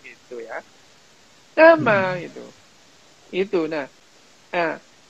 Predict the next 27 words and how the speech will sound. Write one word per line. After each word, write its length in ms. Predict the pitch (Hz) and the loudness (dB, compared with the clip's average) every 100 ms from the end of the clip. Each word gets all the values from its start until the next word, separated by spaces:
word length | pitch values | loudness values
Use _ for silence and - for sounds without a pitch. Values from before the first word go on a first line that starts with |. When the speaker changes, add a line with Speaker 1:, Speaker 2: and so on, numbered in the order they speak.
| - - - - - | -20 -20 -20 -20 -8
Speaker 1:
keracunan, 760 | 185 190 185 190 185 208 220 - | 2 2 2 -4 -4 -4 -4 -4
banyak 480 | 269 370 427 427 294 208 | 4 4 4 -2 -4 -2
bahan-bahan 480 | 185 190 165 202 | -2 -2 -4 -4
yang 160 | 247 226 | -4 -6
bisa 320 | 185 170 262 415 - - - - - - - - - - | -6 -4 -6 -6 -16 -20 -20 -20 -20 -20 -20 -20 -20 -10
merusak 460 | 185 190 202 185 | -4 -2 0 0
otak 400 | 160 151 - 131 | 2 0 0 -6
itu. 320 | 127 117 107 101 | -6 -10 -10 -10
Asal 420 | - 123 165 170 | -6 -2 4 2
kita 240 | 156 131 120 | 2 -2 -2
sadari 720 | 117 113 117 110 113 185 143 110 | -2 -2 0 2 6 8 8 4
gitu 240 | 104 110 | -4 -4
bahwa 320 | 107 107 117 - | -2 0 0 0
otak 320 | 110 107 113 | -8 -2 -2
itu 80 | 110 | -2
rusak. 300 | 113 117 - - - - - - - | -6 -6 -8 -12 -14 -20 -20 -20 2
Nah, 160 | 123 151 | 8 10
terus 380 | 240 339 - - | 10 6 2 -4
kalau 320 | - 247 320 285 | -2 0 0 0
lihat 240 | 285 185 - - - | 2 0 -2 -16 -6
bokep 440 | 143 202 - 294 214 - - | -2 -2 0 -2 -2 -12 -18
itu 160 | 254 | -12
ngerusak 400 | 320 311 330 330 | -8 -6 -6 -4
otak 400 | 330 359 349 359 | -2 -2 -2 -2
apa 100 | 349 330 | -2 -2
enggak 360 | 294 208 165 143 | 0 4 4 2
gitu? 240 | 117 107 | -10 -2